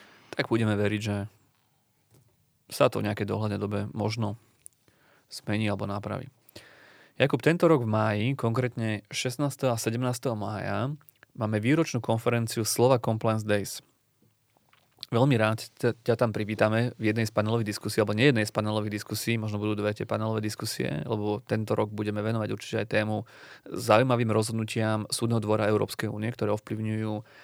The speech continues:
publicitu zverejňovaných údajov. Ale chcem sa ťa s-, teba spýtať, že ako na teba pôsobí tento formát S C C ako komunita compliance práve vo vzťahu k tejto ochrane osobných údajov?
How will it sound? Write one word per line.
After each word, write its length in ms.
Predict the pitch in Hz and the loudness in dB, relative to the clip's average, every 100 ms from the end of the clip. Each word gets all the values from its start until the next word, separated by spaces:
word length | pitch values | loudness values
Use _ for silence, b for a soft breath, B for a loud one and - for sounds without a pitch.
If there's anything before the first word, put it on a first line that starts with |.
| B B - | B B -4
publicitu 720 | 110 113 - 113 120 127 123 117 | 2 4 4 0 2 2 2 2
zverejňovaných 480 | 107 110 110 110 | 0 2 0 0
údajov. 640 | 107 - 104 101 127 156 165 - - - - | -2 -2 0 0 2 0 -2 -10 -20 -20 -4
Ale 320 | 107 107 107 | 0 2 0
chcem 160 | 151 156 | -2 -2
sa 40 | |
ťa 60 | 123 | -4
s-, 240 | - - - _ - - | -4 -10 -12 _ -12 -4
teba 160 | 135 | 2
spýtať, 420 | 131 - 123 123 110 | 2 0 -2 0 0
že 60 | |
ako 160 | 127 185 | 0 -2
na 80 | 160 | -2
teba 160 | 117 | -2
pôsobí 560 | 107 110 107 117 107 104 B B | 0 0 2 0 0 -4 B B
tento 240 | - 110 113 | -4 -2 0
formát 400 | 110 104 107 - | 2 2 0 -2
S 240 | 104 - | -6 -6
C 80 | 101 | -8
C 80 | - 95 110 - _ _ | -6 -6 -8 -16 _ _
ako 160 | - 117 | -8 0
komunita 560 | 131 127 120 104 101 - | 2 4 4 2 -2 -2
compliance 640 | - 110 107 104 - - - - - | 0 0 0 -2 -2 -10 -14 -12 -2
práve 240 | 160 165 110 | 2 2 0
vo 160 | - 113 | -2 -4
vzťahu 240 | 107 110 | -2 -4
k 160 | 104 110 | -4 -2
tejto 160 | 107 | 0
ochrane 240 | 104 110 104 | 0 -2 -4
osobných 320 | 107 104 104 | -6 -6 -8
údajov? 320 | 104 98 - | -8 -10 -10